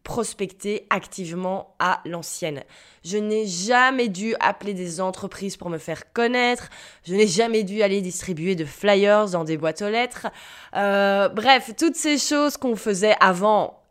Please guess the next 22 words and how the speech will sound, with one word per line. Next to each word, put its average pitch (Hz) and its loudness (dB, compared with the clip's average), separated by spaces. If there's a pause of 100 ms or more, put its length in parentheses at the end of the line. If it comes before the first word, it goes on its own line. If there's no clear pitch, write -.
et 135 -10
qu'on 156 -12
continue 165 -8
de 165 -6
faire 226 0
encore 185 -4
maintenant. 277 0 (300)
Je 196 0
n'ai 247 2
jamais 208 2
dû 202 -6
le 190 -6
faire. 226 0
Ce 196 -10
sont 202 -8
toujours 220 -6
les 240 -2
clients 247 -2
qui - -14
sont 185 -8
venus 190 -2
à, 180 2